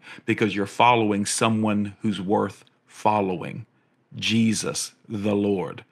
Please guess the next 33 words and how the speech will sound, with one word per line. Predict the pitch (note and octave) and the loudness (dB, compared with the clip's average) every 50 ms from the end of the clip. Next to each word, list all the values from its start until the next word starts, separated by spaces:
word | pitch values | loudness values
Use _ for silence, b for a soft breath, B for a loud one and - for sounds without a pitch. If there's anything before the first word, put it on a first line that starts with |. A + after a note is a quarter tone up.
| b b b b b b b | b b b b b b b
So | - - F#2+ | -8 -6 -4
why | F#2+ G2 G#2 A2+ B2 | -2 0 2 2 2
do | B2+ | 2
you | B2 C3+ D3+ | 2 0 0
call | C#3 - C3+ A#2+ A2+ A2+ | 0 2 2 2 2 2
him | A#2 A#2 A2+ | 2 0 0
Lord? | A#2+ B2 C#3 - - - - - _ _ _ _ _ _ _ _ _ _ _ _ _ _ _ _ _ _ _ _ _ _ _ _ _ | 2 2 2 0 -2 -4 -6 -10 _ _ _ _ _ _ _ _ _ _ _ _ _ _ _ _ _ _ _ _ _ _ _ _ _
Why | G#2+ G#2 G#2+ A2 | -2 0 2 2
do | C3+ | 2
you | C#3+ | 2
call | C3+ C#3+ C#3 C#3+ C#3+ C#3+ | 2 2 2 4 4 2
him | C#3+ C#3+ | 2 0
Lord? | C#3 C#3+ D#3+ - - - - _ _ _ _ _ _ _ _ _ _ _ _ _ _ _ _ _ _ _ - | -2 -2 -2 -4 -6 -10 -16 _ _ _ _ _ _ _ _ _ _ _ _ _ _ _ _ _ _ _ -4
And | A2 G#2+ G#2 | -2 -2 0
do | F#2+ G2+ | 0 2
you | A2+ C3+ C#3+ | 2 2 2
want | C3 C3 C3+ - - - | 2 2 2 0 0 0
to | A#2+ A2 G2+ | 0 0 0
just | F2+ F#2+ A2+ B2 A#2 - | 0 -2 -2 -2 -2 -2
look | G#2 G2 G2 G2+ A2 B2+ D#3+ E3 - - - | -4 -6 -4 0 2 2 2 2 0 -6 -8
like | A#2 A#2+ B2 C#3+ D#3 - - - - | -2 0 2 2 2 0 -4 -8 -10
him, | - A#2 D3+ D#3 D#3+ E3 E3+ F3 E3+ D#3 - - - | -4 0 2 2 4 4 4 2 0 0 -4 -2 0
like, | B2+ A#2 A#2 - - - _ _ _ _ _ _ _ _ _ - | 0 0 0 -2 -8 -18 _ _ _ _ _ _ _ _ _ -2
like, | A2+ G#2+ G#2 - - _ _ - G#2 - - _ _ _ _ _ _ _ _ _ _ _ _ _ _ - | -2 -2 -2 -2 -8 _ _ -16 -14 -14 -16 _ _ _ _ _ _ _ _ _ _ _ _ _ _ -6
like | F#2 F#2 - | -6 -6 -2
how | - A#2 A2 | 0 0 0
humans | G#2+ - - C#3+ D3 D3 C#3+ C#3+ C3+ - | 0 0 0 2 2 2 2 0 -2 -2
can | - B2+ A2 G#2 F#2 B B B B B | 0 0 0 0 -2 B B B B B
reflect | - G#2+ - - - B2+ B2+ C#3+ - - | -2 -2 -2 -2 0 2 2 2 2 0
the | - A#2+ - - A#2 | 0 -2 0 0 0
image | B2+ C3 C#3 C#3 C#3 D3 D3+ - - | 2 2 2 2 2 0 -4 -4 -4
of | A#2 G2+ | -2 0
God? | G2+ A#2+ B2+ C#3 C#3+ D3 C#3+ | 2 4 4 4 4 2 0